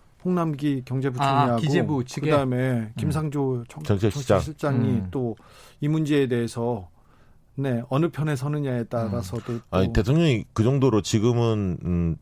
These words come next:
Speaker 3: 전쟁 상황이다. 실질적으로
Speaker 1: 음.
Speaker 3: 그런 것을 감안해서
Speaker 2: 전시경제.
Speaker 3: 전시경제.
Speaker 2: 음.
Speaker 3: 누구를 위한 재정이냐 이런 얘기까지 하지
Speaker 2: 네,
Speaker 3: 않았습니까?
Speaker 2: 네.
Speaker 3: 그래서 큰 흐름을 잡아놨기 때문에
Speaker 2: 네, 네.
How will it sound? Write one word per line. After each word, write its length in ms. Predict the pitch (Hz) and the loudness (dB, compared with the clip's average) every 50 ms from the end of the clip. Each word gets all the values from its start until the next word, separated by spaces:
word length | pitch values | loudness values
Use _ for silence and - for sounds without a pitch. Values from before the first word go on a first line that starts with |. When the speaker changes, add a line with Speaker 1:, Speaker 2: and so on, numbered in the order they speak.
| - - - | -10 -20 -6
Speaker 3:
전쟁 380 | - 117 113 117 117 135 127 | -2 0 0 2 2 2 0
상황이다. 800 | 117 110 117 117 120 120 120 113 113 92 76 73 76 82 90 95 87 | 0 2 2 2 2 2 0 2 2 2 4 4 2 2 0 -2 -2
실질적으로 520 | - - 135 127 127 127 - - 104 92 85 | -4 -4 -4 -4 -4 -4 -2 0 0 0 0
Speaker 1:
음. 60 | - | 0
Speaker 3:
그런 360 | - 120 123 135 139 139 135 | 2 2 4 4 2 2 2
것을 420 | 127 127 123 - - 139 151 151 139 | 2 0 0 0 0 0 0 0 0
감안해서 400 | - 143 139 135 123 135 165 160 | 0 0 2 4 4 4 4 4
Speaker 2:
전시경제. 380 | 151 - 120 113 101 123 123 | 4 2 0 0 -2 -2 0
Speaker 3:
전시경제. 600 | 113 123 123 120 117 135 120 120 107 92 95 90 78 | 2 4 4 4 4 4 4 4 4 4 4 4 2
Speaker 2:
음. 180 | 104 104 98 95 92 - - - - - | 2 -2 -4 -6 -8 -12 -16 -8 0 4
Speaker 3:
누구를 300 | 113 123 156 202 208 202 | 4 6 6 6 6 6
위한 220 | 180 165 151 135 | 6 6 6 6
재정이냐 640 | - 120 110 95 110 104 92 85 80 71 64 62 64 - | 4 2 2 4 2 2 2 2 0 0 -2 -4 -6 -2
이런 240 | - 123 139 151 147 | 0 2 4 4 4
얘기까지 420 | 127 113 104 98 - - 95 82 85 | 2 2 2 0 0 0 0 2 2
하지 180 | 98 113 127 | 2 2 4
Speaker 2:
네, 40 | 151 | 6
Speaker 3:
않았습니까? 520 | 135 104 90 85 - 120 - - - 113 117 | 6 6 4 2 -2 -2 -2 0 2 2 2
Speaker 2:
네. 60 | 123 - | 2 2
Speaker 3:
그래서 400 | - 113 107 98 113 107 101 92 - - - - - - _ - | 2 2 2 4 4 4 4 2 0 -6 -16 -20 -20 -20 _ -4
큰 180 | - - 175 | 0 0 2
흐름을 260 | 180 175 175 160 156 | 2 2 2 2 0
잡아놨기 520 | 135 - - 90 107 117 110 87 - - 80 | -2 -2 0 0 2 2 2 0 -2 -4 -6
때문에 380 | - - 82 73 73 73 90 | -6 -4 -4 -4 -4 -4 -4
Speaker 2:
네, 220 | 110 113 104 98 92 | -2 -2 -4 -4 -6
네. 220 | 90 87 87 85 | -6 -10 -12 -14